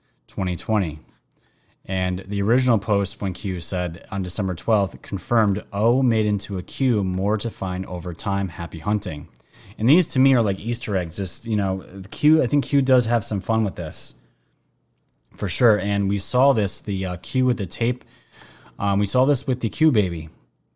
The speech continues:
at w-, one of the, the infamous rallies that Trump had, where the parents had a piece of tape. They made a circle. There was a circle on the shirt, but they brought just a piece of masking tape in.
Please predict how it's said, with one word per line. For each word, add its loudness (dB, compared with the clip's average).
at -6
w-, -8
one 2
of 2
the, 2
the -4
infamous 2
rallies 4
that -4
Trump -2
had, -4
where 2
the -6
parents 2
had 0
a 0
piece -4
of -4
tape. -2
They -6
made 4
a 0
circle. -2
There -12
was -4
a -2
circle 0
on 4
the 0
shirt, -2
but -6
they -2
brought 0
just -6
a -4
piece -6
of -2
masking -2
tape -4
in. -4